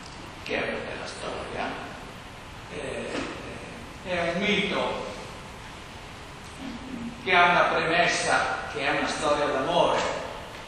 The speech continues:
ma lugubre e tragica, ce l'ho racconto. Eh, in India comunque si è tranquillito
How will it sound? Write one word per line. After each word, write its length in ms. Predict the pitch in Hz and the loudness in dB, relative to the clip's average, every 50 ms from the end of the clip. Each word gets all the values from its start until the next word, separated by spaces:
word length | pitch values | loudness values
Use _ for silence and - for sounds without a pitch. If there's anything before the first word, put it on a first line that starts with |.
| - - - - | -12 -8 -6 0
ma 480 | 160 160 156 143 147 - - - - 165 | 2 6 6 6 6 4 2 0 -2 2
lugubre 720 | 170 175 156 - - - - - - 147 156 160 160 - - | 2 4 4 4 2 2 0 -2 -2 -2 0 0 0 -2 -2
e 100 | - - | -4 -4
tragica, 680 | 143 131 123 - - - - - - - 104 87 - - - - - - - - - - - - - | -2 -2 -2 -2 -2 -4 -6 -6 -6 -2 -2 -2 -2 -2 -4 -8 -8 -10 -12 -12 -12 -14 -14 -12 -10
ce 60 | - | -8
l'ho 80 | 139 139 | -6 -6
racconto. 840 | - - 139 139 - - - - - - - - - - - - - - - - - - - - - - - - - - - - - - - - 170 | -4 -6 -6 -6 -8 -8 -8 -10 -10 -10 -10 -10 -12 -10 -10 -10 -10 -10 -12 -12 -12 -14 -14 -14 -14 -14 -14 -14 -14 -12 -12 -10 -10 -10 -10 -10 -8
Eh, 60 | 180 | -8
in 240 | - 196 202 180 190 202 | -6 -4 -2 -2 0 0
India 280 | 202 208 202 196 - - | 0 0 2 2 2 2
comunque 360 | - - - - - - - | 0 0 -2 -4 -4 -4 -6
si 120 | - - | -6 -6
è 540 | - - - - 139 135 117 117 - - - | -6 -6 -6 -6 -6 -8 -8 -8 -8 -10 -8
tranquillito 760 | - - 135 - 151 156 175 185 185 185 190 - - - | -8 -8 -8 -8 -8 -6 -6 -4 -4 -4 -4 -4 -6 -6